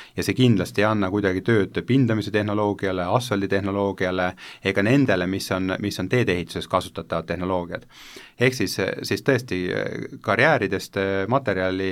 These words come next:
eh, saab kaevandada, seda masinate kohale saab vedada, seda laiali saab lükata ja tihendada saab, aga see on kõigest lihtsalt üks niisugune tehnoloogia.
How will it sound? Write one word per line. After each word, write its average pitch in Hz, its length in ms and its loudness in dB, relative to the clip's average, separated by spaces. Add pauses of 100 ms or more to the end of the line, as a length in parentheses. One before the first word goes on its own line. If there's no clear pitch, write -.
eh, 95 240 -4
saab 151 320 0
kaevandada, 95 800 0
seda 90 560 -2 (240)
masinate 95 440 0
kohale 101 320 0
saab 92 140 -8
vedada, 107 360 0
seda 87 180 -8
laiali 107 360 2
saab 85 160 -4
lükata 95 420 -2
ja - 20 -2
tihendada 87 380 0
saab, 120 400 2 (320)
aga 92 160 2
see 104 80 0
on 98 120 2
kõigest 98 360 2
lihtsalt 95 320 -2
üks 101 220 -2
niisugune 85 200 -2
tehnoloogia. 87 540 -2